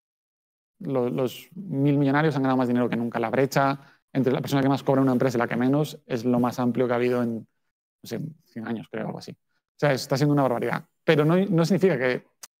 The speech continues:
no haya dinero, no significa que la economía vaya mal, significa que la gente se está guardando el dinero debajo del colchón. Entonces hay que pegarse un poco con esta gente. Eh,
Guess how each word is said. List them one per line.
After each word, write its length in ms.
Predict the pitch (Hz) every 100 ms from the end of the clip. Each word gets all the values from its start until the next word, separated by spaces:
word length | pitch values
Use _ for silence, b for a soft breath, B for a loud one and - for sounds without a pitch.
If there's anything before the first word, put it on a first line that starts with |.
| _ _ -
no 160 | 143
haya 120 | 143
dinero, 180 | 127 123
no 80 | 120
significa 160 | 135 147
que 60 |
la 40 | 131
economía 320 | 139 131 135
vaya 160 | 120
mal, 240 | 120 117 -
significa 340 | 123 120 135
que 120 | 139
la 100 | 135
gente 200 | 127 139
se 60 | 147
está 520 | 135 127 131 143 147
guardando 500 | - 185 123 123 127
el 120 | 123 120
dinero 180 | 127
debajo 220 | 127 120 -
del 60 |
colchón. 220 | - - _ _ _ _ _ _ _ _ _ _ _
Entonces 240 | - 143
hay 100 | 135
que 100 | 135
pegarse 340 | 131 120 - 117
un 60 |
poco 180 | 110 120
con 140 | 123
esta 140 | - -
gente. 180 | - _ _ _ _ _ _ _ _
Eh, 680 | 180 175 170 160 160 156